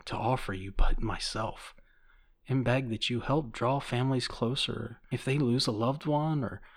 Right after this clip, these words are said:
to give doctors greater knowledge to combat this virus that is ravaging your people. Give pastors and church leadership the resilience they need in this season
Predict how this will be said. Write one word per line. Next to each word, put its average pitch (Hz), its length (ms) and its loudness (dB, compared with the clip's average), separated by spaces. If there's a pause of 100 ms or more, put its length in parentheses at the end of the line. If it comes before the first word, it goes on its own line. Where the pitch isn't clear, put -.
(320)
to - 100 -4
give 147 260 2
doctors 131 600 0
greater 143 320 0
knowledge 117 680 0
to - 340 -6
combat 120 720 0
this 101 200 -2
virus 117 560 0
that 110 120 -6
is 107 180 -6 (200)
ravaging 123 600 -2
your 98 140 -6
people. - 560 6 (1300)
Give - 240 2
pastors 123 640 4
and 113 120 -2
church - 400 0
leadership 113 600 -2
the 113 100 -4
resilience 110 720 -4
they 113 160 -4
need 110 220 -2
in 104 140 -4
this 98 160 -6
season 98 500 -6